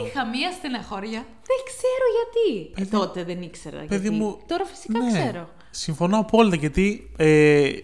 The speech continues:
Speaker 2: κι εγώ, ο, μπορώ να κάνω μια αναδρομή, ρε παιδί μου, στο παρελθόν. Ε, όταν κι εγώ πέραγα κα-,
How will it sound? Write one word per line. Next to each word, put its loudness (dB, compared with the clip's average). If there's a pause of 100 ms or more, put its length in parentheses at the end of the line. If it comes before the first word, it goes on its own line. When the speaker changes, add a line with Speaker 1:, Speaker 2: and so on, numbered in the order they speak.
(120)
Speaker 2:
κι 2
εγώ, 6
ο, 0 (140)
μπορώ 0
να -2
κάνω 0
μια -2
αναδρομή, 0
ρε 0
παιδί -6
μου, -6
στο -12
παρελθόν. -6 (400)
Ε, 0
όταν 0
κι -4
εγώ 4
πέραγα 2
κα-, -2